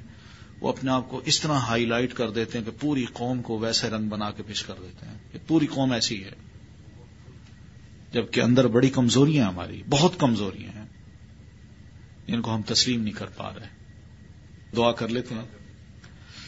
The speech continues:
یا رب لک الحمد کما ينبغی لجلال وجهک وعظیم سلطانک۔ اللہم صل علی محمد وعلی آل محمد وبارک علی محمد وعلی آل محمد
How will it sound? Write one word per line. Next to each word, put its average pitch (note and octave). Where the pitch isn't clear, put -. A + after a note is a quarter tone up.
یا A2
رب G2+
لک G2+
الحمد G2+
کما G#2
ينبغی F#2+
لجلال F#2
وجهک F#2
وعظیم F#2
سلطانک۔ -
اللہم G2+
صل G#2
علی F#2
محمد F#2
وعلی F2+
آل F2+
محمد F#2+
وبارک G2
علی F#2
محمد F#2+
وعلی F#2+
آل G1+
محمد G#2